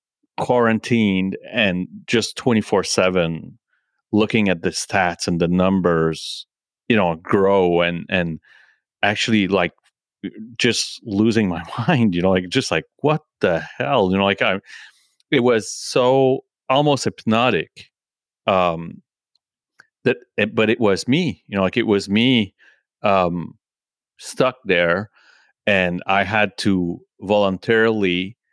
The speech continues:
change the channel, you know, or, or shut it <laughs> down, complete, power it, power it off, uh, completely, and just stop listening to it because it,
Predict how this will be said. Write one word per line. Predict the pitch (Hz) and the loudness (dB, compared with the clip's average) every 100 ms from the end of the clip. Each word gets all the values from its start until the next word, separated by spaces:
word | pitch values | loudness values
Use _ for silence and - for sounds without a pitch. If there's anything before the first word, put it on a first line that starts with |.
| _ _ _ | _ _ _
change | - 104 104 | -2 -2 0
the | 113 | -2
channel, | - 104 95 92 90 87 | 0 0 0 0 0 -4
you | 101 | -4
know, | 98 92 87 - | 0 0 -2 -2
or, | 98 | -2
or | - 98 92 | 0 0 0
shut | 85 - 110 107 | -2 -2 0 0
it | 85 | -2
<laughs> | |
down, | 95 101 95 92 | -2 0 0 -2
complete, | - - - - | -4 -6 -8 -10
power | - 104 104 | -2 0 2
it, | 101 95 - _ | 2 -2 -4 _
power | _ 98 98 | _ 0 2
it | |
off, | 95 90 - - _ | 2 0 -4 -20 _
uh, | 92 85 | -2 -2
completely, | 90 - 131 - 104 92 | -6 -2 -2 0 2 2
and | 87 | 0
just | 82 98 - - - - | 0 -2 -2 -10 -20 -18
stop | - 104 101 _ _ - | -4 -2 -2 _ _ -2
listening | 101 117 131 92 | 0 0 -2 -2
to | 82 | -6
it | 76 - _ | -10 -12 _
because | - 95 | -4 0
it, | 90 | 0